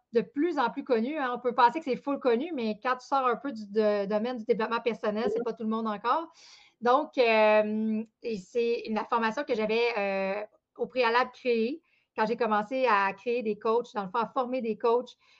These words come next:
en deux mille dix-huit. Et après ça, j'ai développé ma propre approche à partir de tout mon bagage, euh, de biochimiste, euh, les formations que j'ai faites en, en Access Consciousness, en énergie,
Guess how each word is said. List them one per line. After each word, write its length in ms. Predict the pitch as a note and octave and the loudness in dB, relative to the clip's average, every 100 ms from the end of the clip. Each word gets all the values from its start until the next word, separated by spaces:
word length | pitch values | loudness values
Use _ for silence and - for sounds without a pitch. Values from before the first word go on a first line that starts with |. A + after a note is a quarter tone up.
| _ | _
en 120 | G#3+ G#3+ | 0 2
deux 100 | A#3 | 2
mille 160 | B3 | 0
dix-huit. 400 | G3+ G3 F#3+ D4 - _ _ - | -4 -8 -4 -4 -4 _ _ -2
Et 300 | C4 C#4+ C4+ | 0 2 0
après 260 | A#3 A3+ | 0 -2
ça, 140 | A3+ C#4+ | -2 -4
j'ai 120 | A#3+ | -4
développé 360 | B3 B3 C4+ | -2 0 0
ma 140 | D4+ A3+ | 2 2
propre 260 | - D#4+ | 2 2
approche 400 | D4 - C4+ C#4 | 4 2 2 0
à 80 | C4 | 0
partir 320 | - A3 C#4 | -2 -2 -4
de 80 | A#3+ | -4
tout 140 | G#3+ G4 | -6 -6
mon 100 | C#4 | -4
bagage, 560 | A3+ A3 A#3+ B3 B3 G#3 | -2 0 4 4 2 0
euh, 140 | G#3+ | 0
de 120 | G#3 G#3 | 2 0
biochimiste, 800 | G3+ A3+ - C4 C#4+ C#4+ C#4+ - | -2 -6 -8 -6 -4 -4 -4 -2
euh, 140 | A3 | 0
les 100 | G#3+ | 0
formations 400 | A3+ A3 A3 B3+ | 0 0 -2 -2
que 60 | G#3+ | -4
j'ai 100 | A3+ | -4
faites 220 | B3 B3 | -4 -2
en, 300 | A3 G#3+ G#3 | 2 2 2
en 40 | |
Access 280 | G#3+ - A3 | -2 -6 -8
Consciousness, 520 | A#3 G#3+ A#3+ - C4+ B3+ | -8 -4 -6 -4 -6 -4
en 120 | G#3+ | -2
énergie, 720 | G#3+ A3 G#3+ G#3 A#3 C#4 | -2 -2 -4 -8 -8 -6